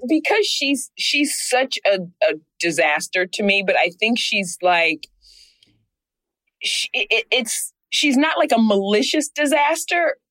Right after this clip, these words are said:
And, and so I can deal with how delusional she is. You know, some people I think are like,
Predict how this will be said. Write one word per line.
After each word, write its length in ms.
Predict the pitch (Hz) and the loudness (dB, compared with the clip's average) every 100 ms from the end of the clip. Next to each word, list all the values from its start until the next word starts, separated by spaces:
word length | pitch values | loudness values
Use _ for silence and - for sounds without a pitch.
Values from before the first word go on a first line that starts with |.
| 226 | 0
And, 120 | 233 208 | 0 0
and 140 | 240 | 2
so 100 | 262 | 2
I 160 | 220 240 | 0 2
can 180 | 240 208 | 2 2
deal 300 | 196 226 247 | 2 0 0
with 180 | 247 - - - | -2 -6 -6 -2
how 420 | 214 226 202 208 185 | 0 2 2 0 -2
delusional 640 | 180 196 202 226 240 233 240 | 0 2 2 2 0 -2 -2
she 340 | - 247 - | -2 -2 0
is. 180 | 254 233 | 0 0
You 100 | 233 | 2
know, 120 | 226 | 2
some 200 | 220 269 | 2 2
people 220 | 277 226 | 2 2
I 100 | 185 | 0
think 280 | 180 190 175 | 2 -2 0
are 120 | 156 | 2
like, 360 | 151 135 131 135 | 2 2 0 -4